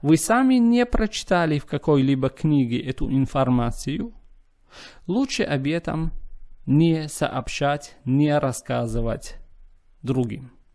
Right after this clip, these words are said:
Спасибо всем за внимание.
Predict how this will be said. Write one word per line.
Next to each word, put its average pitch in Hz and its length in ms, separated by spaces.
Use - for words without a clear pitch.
Спасибо 208 500
всем 170 320
за 147 400
внимание. 131 720